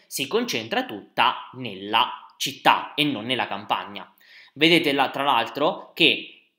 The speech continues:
mm, s-, degli an-, negli anni cinquanta del Novecento la popolazione rurale era molto più alta di quella della città, vedete questa differenza, ma adesso i ruoli si sono totalmente invertiti, quindi l'urbanizzazione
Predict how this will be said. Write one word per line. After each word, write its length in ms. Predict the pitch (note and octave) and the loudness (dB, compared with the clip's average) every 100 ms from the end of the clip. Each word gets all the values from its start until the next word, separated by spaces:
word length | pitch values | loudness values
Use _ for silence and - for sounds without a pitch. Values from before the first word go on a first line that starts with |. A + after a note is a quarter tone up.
| B2 | -14
mm, 400 | B2+ B2+ B2+ B2 | -10 -8 -8 -10
s-, 240 | - - | -12 -14
degli 360 | C#3+ C3 C#3 C#3 | -12 -2 0 2
an-, 140 | D#3 | 2
negli 200 | D3 D3 | 2 4
anni 240 | E3+ F3+ E3+ | 4 2 -2
cinquanta 1080 | D#3 D3 D3 E3 B2 A#2+ A#2+ G#2 G2 - B2 | -2 -4 0 2 2 0 -2 -2 -2 -12 -6
del 180 | C3 C3+ | -4 -2
Novecento 760 | C3 B2+ D3 C#3+ B2 A#2+ A2+ | 0 0 2 0 0 -4 -2
la 100 | A#2 | -2
popolazione 560 | C3 B2+ C#3 C#3 D#3+ C#3+ | -4 -2 -2 -2 -4 -2
rurale 460 | C#3 D3+ D#3+ C3+ | 2 4 4 4
era 180 | C3 B2+ | 2 0
molto 480 | B2+ F3+ F#3 E3+ C3 | 0 2 0 -2 -8
più 160 | B2+ B2+ | -2 0
alta 500 | A#2 A2 - G#2 G#2 | 0 -2 -6 -6 -4
di 120 | A2+ | -6
quella 260 | C3 B2 A2+ | -4 -2 -2
della 220 | A2+ A2+ | -4 -6
città, 300 | - - A2 | -6 -4 -2
vedete 260 | A#2 A2+ | -2 -4
questa 280 | A#2 A#2 A#2 | -8 -6 -6
differenza, 840 | A2+ - B2+ A#2+ G#2 - C#3+ F#3 - - - | -8 -4 -2 -2 -4 -4 -2 -4 -8 -16 2
ma 140 | D3 | 4
adesso 380 | D#3+ C3 - G3 | 4 2 0 -2
i 40 | |
ruoli 300 | F#3 B2+ D3 | 4 4 4
si 80 | D#3+ | 0
sono 180 | B2 A#2 | -4 -4
totalmente 540 | B2+ F3 D#3 G2 G2 | -4 -4 -6 -8 -10
invertiti, 600 | B2 B2 C3 - G#2 G#2 | -10 -6 -8 -8 -14 -12
quindi 220 | B2 B2+ C3+ | -8 -6 2
l'urbanizzazione 1400 | D#3+ D3+ D3+ D3 D3 D3+ - F#3 D3 A#2+ C3 G#3+ - | 2 2 0 -2 -4 -4 -4 0 2 2 2 0 -4